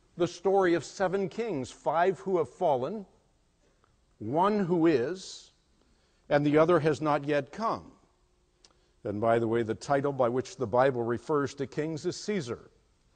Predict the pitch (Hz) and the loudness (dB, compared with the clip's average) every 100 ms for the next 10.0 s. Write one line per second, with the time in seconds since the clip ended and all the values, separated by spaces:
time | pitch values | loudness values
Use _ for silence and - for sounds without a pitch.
0 | _ _ - 139 135 131 135 113 135 - | _ _ -6 -2 -2 0 -2 -2 -6 -4
1 | 143 143 143 139 - _ _ _ 131 147 | -4 -2 -4 -4 -10 _ _ _ -4 -2
2 | 147 139 87 113 208 185 120 110 - - | 0 -2 -2 2 4 4 0 -4 -12 -16
3 | _ - 151 131 107 151 170 143 - 135 | _ -6 0 0 0 -2 -2 -4 -4 -2
4 | 135 - - - _ _ _ - 92 147 | -2 -4 -16 -20 _ _ _ -14 -2 0
5 | 143 131 120 - 220 117 117 139 156 _ | 2 0 -2 0 0 2 0 -2 -6 _
6 | _ _ _ _ _ _ _ _ 139 - | _ _ _ _ _ _ _ _ -4 0
7 | 135 - 214 156 110 110 113 - 123 107 | -2 -2 -2 -2 -2 -6 -8 -8 -6 -6
8 | 123 - 120 - 151 123 117 110 107 110 | -8 -10 -10 -6 -4 -4 -4 -4 -4 -6
9 | - - - 120 - 147 131 131 - - | -10 -20 -8 -6 -2 0 2 0 -2 -14